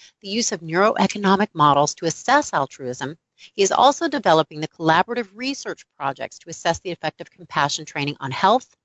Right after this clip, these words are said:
the use of mentoring as a method of instilling compassion, and the use of compassion to decrease pain.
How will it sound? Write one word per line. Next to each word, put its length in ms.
the 80
use 200
of 60
mentoring 460
as 80
a 60
method 360
of 100
instilling 480
compassion, 540
and 120
the 40
use 240
of 120
compassion 580
to 100
decrease 540
pain. 400